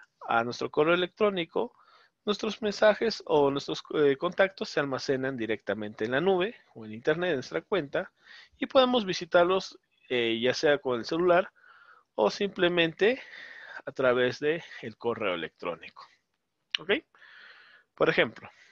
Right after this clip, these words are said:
eh, aquí tengo mi, mi pantalla de el correo electrónico en Gmail. Si me voy a los tres puntitos de aplicaciones,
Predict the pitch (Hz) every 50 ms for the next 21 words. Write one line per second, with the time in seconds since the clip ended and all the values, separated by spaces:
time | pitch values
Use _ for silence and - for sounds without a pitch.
0 | _ _ _ _ _ _ _ _ _ _ _ _ _ _ _ _ _ _ - _
1 | 107 107 104 104 101 98 98 98 95 95 92 95 101 - - - - - - -
2 | - _ _ _ _ _ _ _ _ _ _ _ _ _ _ _ _ _ _ _
3 | _ _ - - - _ _ _ _ 135 143 - 180 170 - 190 190 185 190 185
4 | 190 180 160 143 135 127 123 117 113 113 110 107 _ _ _ _ _ _ _ _
5 | _ _ _ _ _ 143 131 - - 113 113 - - 139 139 139 139 131 117 107
6 | 98 98 98 98 95 92 90 - - _ _ _ - 117 113 104 - _ - -
7 | 110 117 120 113 107 101 95 - - 110 104 98 - 110 107 117 135 151 156 135
8 | 120 147 220 - _ _ _ _ _ _ _ _ _ _ _ _ _ _ _ _
9 | _ _ _ _ _ _ _ _ _ _ _ _ _ _ _ _ _ _ _ -
10 | - 127 123 120 120 123 135 151 165 170 - - - 120 123 120 117 113 110 -
11 | - 175 175 170 - - 156 143 151 147 143 - 135 127 139 131 - - 196 -
12 | - 226 - - - 131 113 117 135 170 190 - - - -